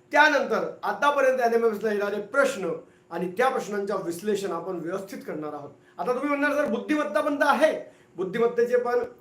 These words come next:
काही टॉपिक आपण बघणार आहोत एकदम व्यवस्थित, जबरदस्त तरीके से, बढिया. ओके, बुद्धिमत्ता पण बघू आपण, काहीच टेन्शन घेऊ नका, एकदम सोपं आहे बुद्धिमत्ता पण. चल, तो आम्ही सुरू करते.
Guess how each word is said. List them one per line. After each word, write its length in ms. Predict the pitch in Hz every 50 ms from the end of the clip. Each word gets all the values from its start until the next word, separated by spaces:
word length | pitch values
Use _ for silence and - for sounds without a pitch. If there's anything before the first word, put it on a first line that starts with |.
| _ _ -
काही 180 | 208 254 294
टॉपिक 320 | - 277 247 - 233 220 220
आपण 200 | 208 208 202 190
बघणार 340 | 180 185 175 190 226 240
आहोत 260 | 247 233 233 233 - 208
एकदम 380 | 190 180 170 - 269 269 247
व्यवस्थित, 480 | 208 196 208 220 220 220 - - 247 240 - -
जबरदस्त 480 | 190 196 214 226 214 226 226 - -
तरीके 260 | 240 208 220 214 226 208
से, 240 | 226 233 247 240 - - -
बढिया. 260 | 202 196 170 151 151 - - - -
ओके, 480 | 170 - 285 285 254 - - - - - _ _
बुद्धिमत्ता 420 | 175 190 190 226 226 233 233 233 233
पण 140 | 240 240 226
बघू 160 | 226 220 233
आपण, 260 | 240 233 226 233 233
काहीच 320 | 233 208 202 220 220 214
टेन्शन 260 | - 220 208 202 233 226
घेऊ 140 | 208 214
नका, 220 | 214 226 226 233 196
एकदम 280 | 185 - - 226 233
सोपं 300 | 226 - 226 226 220 233
आहे 100 | 226 220
बुद्धिमत्ता 400 | 214 180 196 226 226 226 - 226
पण. 160 | 220 226 240 - - - - _ _ _ _ _ _ _ - 269
चल, 160 | 254 185 -
तो 180 | - - -
आम्ही 220 | 254 262 262 262 -
सुरू 140 | 277 277 -
करते. 600 | - 285 285 - 285 285 294 277 - - -